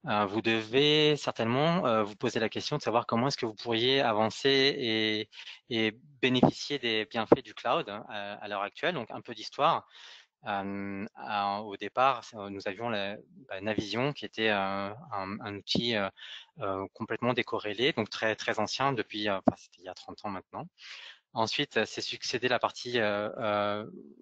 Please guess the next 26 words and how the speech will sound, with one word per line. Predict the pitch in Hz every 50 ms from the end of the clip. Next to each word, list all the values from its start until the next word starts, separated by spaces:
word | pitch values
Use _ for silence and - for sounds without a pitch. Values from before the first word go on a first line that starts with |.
| - - _ _ _ _ -
euh, | - 151 131 127 127
Microsoft | 143 147 127 127 - - 147 - 156 139
Dynamics | 127 117 117 113 120 120 - -
Nav | 123 127 127 120 110
deux | 120 117
mille | 117 113 110
treize, | - - 127 131 175 202 180 -
qui | - - - 135 135 139 - - - - - - _ -
a | - 117 -
fait | - 123
l'objet | 117 117 110 117 127
justement | 135 120 - - 120 127 143 151
d'une | 139 113 113 110 113 113 110
refonte | 101 123 127 - - - 147 151 151 -
et | 123 110
de | - 107 107
conversion | - - 123 117 117 120 113 - - - 143 147 147
de | 123 110
tout | - -
ce | - -
que | - 123
nous | 120 110
appelions | 113 - - 113 110 117 110
forme | - - - 143 139 127 123
en | 110 101
page, | 92 - - 113 117 123 131 139 143 135 -